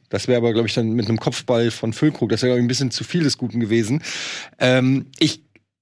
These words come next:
habe die Theorie, dass dieser frühe Treffer Leverkusen irgendwie beflügelt hat. Auch wenn's dann nur zum eins eins gereicht hat. Aber Leverkusen war eigentlich so nach Mitte der ersten Halbzeit die komplett dominante Mannschaft. Und es war,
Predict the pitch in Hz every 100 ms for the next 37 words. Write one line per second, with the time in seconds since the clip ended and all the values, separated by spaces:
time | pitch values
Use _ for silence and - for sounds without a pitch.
0 | _ - 190 202 180 - 170 143 185 220
1 | 240 - _ _ 139 - 156 151 - -
2 | 208 196 196 - 160 - 165 135 156 160
3 | 156 170 143 151 - 147 139 143 147 143
4 | - 123 - 151 160 127 - 127 135 -
5 | - _ _ _ _ _ _ _ 117 127
6 | 143 147 135 139 - 139 135 - 151 170
7 | 117 113 120 127 123 110 131 139 139 156
8 | 131 113 120 139 - 127 135 143 - 135
9 | 131 113 117 143 147 131 127 123 - -
10 | - - 135 - 120 131 123 120 - -
11 | 123 - 123 - 143 123 120 120 123 113
12 | 117 131 113 123 - - - 120 107 -
13 | - 117 113 123